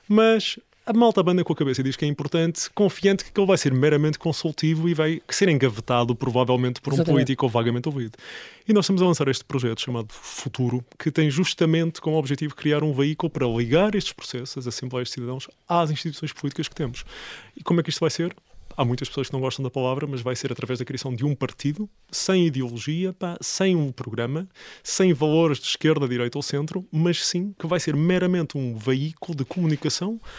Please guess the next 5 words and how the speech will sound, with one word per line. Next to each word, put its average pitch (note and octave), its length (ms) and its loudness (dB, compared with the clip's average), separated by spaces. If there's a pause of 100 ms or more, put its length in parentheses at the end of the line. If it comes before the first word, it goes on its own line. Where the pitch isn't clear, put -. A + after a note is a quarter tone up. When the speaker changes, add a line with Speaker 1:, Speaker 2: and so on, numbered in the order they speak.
(140)
Speaker 1:
um D#3 120 6
vaso D#3 440 4
comunicante D#3 720 -2
entre, F3+ 400 2 (160)
eh, A#2 460 0